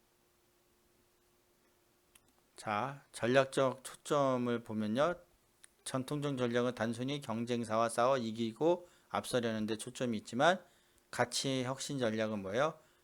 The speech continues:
경쟁사들과 직접 경쟁하기보다는 새로운 가치를 창출해서 차별적 우위를 확보하는 전략을 추구한다는 거예요. 그래서 뭐야? 가치 혁신 전략은 새로,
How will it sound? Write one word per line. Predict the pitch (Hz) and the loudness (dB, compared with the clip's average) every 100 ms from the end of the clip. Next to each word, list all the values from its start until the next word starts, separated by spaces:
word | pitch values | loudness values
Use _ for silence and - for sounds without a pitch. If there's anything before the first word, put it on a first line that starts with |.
| _ - | _ -10
경쟁사들과 | 123 135 135 131 123 117 113 117 | -6 -2 -2 0 0 0 0 -2
직접 | - - 123 117 | -2 -2 -2 0
경쟁하기보다는 | 110 113 120 113 110 107 107 127 175 - - - | -2 0 0 0 -2 -2 -2 0 -2 -4 -20 -4
새로운 | - 240 233 226 | 6 8 8 6
가치를 | 214 123 - 127 147 | 4 0 -2 -4 -2
창출해서 | 143 131 127 107 98 123 | -2 -6 -4 -4 0 -2
차별적 | - 202 226 233 226 - 220 214 - | 2 4 6 6 2 0 0 0 -4
우위를 | 107 110 113 | -2 0 2
확보하는 | 110 107 110 104 | 0 -2 -4 -4
전략을 | 104 90 92 95 - _ _ _ _ _ _ _ _ _ _ | -6 -10 -10 -12 -16 _ _ _ _ _ _ _ _ _ _
추구한다는 | - 180 165 139 143 139 101 | -8 -4 0 0 0 -2 -2
거예요. | 90 107 - _ _ _ _ _ _ _ _ _ _ _ 104 98 _ _ _ _ - - | -6 -10 -14 _ _ _ _ _ _ _ _ _ _ _ -20 -20 _ _ _ _ -20 -12
그래서 | 123 143 | -2 0
뭐야? | 131 113 110 107 | 2 4 4 2
가치 | 123 - - | -2 0 0
혁신 | 143 - | 0 -2
전략은 | 127 110 104 95 | -2 -2 -2 -2
새로, | - 190 165 120 | 4 6 6 4